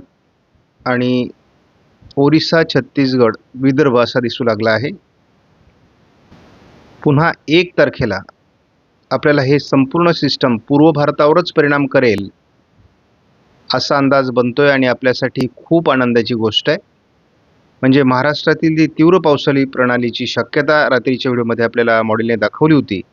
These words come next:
ती नाही आहे आणि आपण तो मॉडेलचा एरर समजूया आणि असं घडणार नाही, आपल्यासाठी फार आनंदाची गोष्ट आहे. आणि म्हणूनच मी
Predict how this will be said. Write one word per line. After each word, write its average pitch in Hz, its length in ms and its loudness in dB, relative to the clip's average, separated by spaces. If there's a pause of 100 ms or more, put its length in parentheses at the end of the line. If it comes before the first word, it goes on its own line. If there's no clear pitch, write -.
(520)
ती 151 100 4
नाही 143 280 4
आहे 160 100 4
आणि 139 220 0
आपण 131 300 0
तो 131 220 0 (560)
मॉडेलचा 160 440 2
एरर 156 300 2
समजूया 113 500 0 (680)
आणि 139 220 0
असं 147 240 0
घडणार 143 440 2
नाही, 156 240 0
आपल्यासाठी 139 460 -4 (140)
फार 147 180 -2
आनंदाची 120 420 0
गोष्ट 101 340 -6
आहे. - 140 -16 (1400)
आणि 143 200 2
म्हणूनच 156 460 2
मी 143 220 0